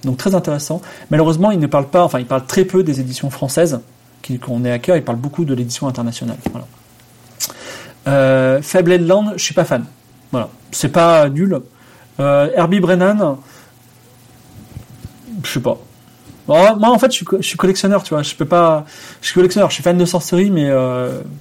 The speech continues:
voilà. Donc, je peux pas, euh, je peux pas vous dire si je les aime. La collection L'Œil Noir. La collection L'Œil Noir, j'en ai pas mis là. Je n'aime pas trop.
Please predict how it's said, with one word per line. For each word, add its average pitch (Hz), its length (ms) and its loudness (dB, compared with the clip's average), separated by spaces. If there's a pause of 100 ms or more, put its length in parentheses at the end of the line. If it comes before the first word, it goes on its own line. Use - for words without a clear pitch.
(120)
voilà. 135 180 -4
Donc, 139 220 -8
je - 160 -6
peux 131 120 -10
pas, 151 340 2
euh, 135 340 -2
je - 320 -20
peux 170 80 0
pas - 0 -
vous 170 100 2
dire 190 100 2
si 175 140 -2
je 151 100 -4
les 143 120 -2
aime. 123 140 -2 (580)
La 160 80 4
collection 226 340 2
L'Œil 214 160 4
Noir. 151 460 2 (120)
La 151 140 -4
collection 185 300 -4
L'Œil 190 100 0
Noir, 214 160 0
j'en 190 140 -2
ai 147 80 -4
pas 202 140 0
mis 185 120 0
là. 165 280 2 (120)
Je 147 140 -4
n'aime 165 160 4
pas 220 80 4
trop. 170 280 -2